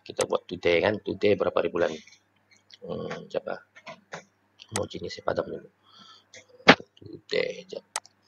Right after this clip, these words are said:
Today, ah, tiga belas Julai ya. Okey, tiga belas Julai. Okey. Today, tiga belas Julai pada pukul,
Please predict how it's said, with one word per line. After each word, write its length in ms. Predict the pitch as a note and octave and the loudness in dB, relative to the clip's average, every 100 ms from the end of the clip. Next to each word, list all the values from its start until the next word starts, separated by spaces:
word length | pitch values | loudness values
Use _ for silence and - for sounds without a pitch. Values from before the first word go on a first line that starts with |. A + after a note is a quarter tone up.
| _ _ - _ | _ _ -20 _
Today, 560 | - - G2 G#2 A2+ A#2+ | -16 -4 4 6 6 2
ah, 160 | - - | -2 -6
tiga 240 | - F2+ F2 | -4 -2 -2
belas 120 | - - | -4 -4
Julai 320 | E2+ D#2+ G2+ | -2 0 0
ya. 60 | |
Okey, 400 | - - - - - _ _ | -2 -16 -14 -14 -14 _ _
tiga 160 | - - | -6 -4
belas 140 | - - | -8 -10
Julai. 320 | - - - - - _ _ - - _ _ _ _ - | -10 -6 -6 -8 -14 _ _ -8 -8 _ _ _ _ -10
Okey. 200 | - - - - - _ | -10 -10 -16 -20 -20 _
Today, 580 | - G#2 - A2+ C#3 C3 | -6 0 8 10 10 4
tiga 240 | - - F2 | -6 2 4
belas 320 | F2+ - - | 4 2 -2
Julai 640 | F#2 F2+ F2+ F#2 F2 D#2+ | -4 -2 0 4 4 2
pada 300 | - F2+ F#2 | -2 2 2
pukul, 560 | - F2+ - F#2 F2+ | 2 -2 6 6 6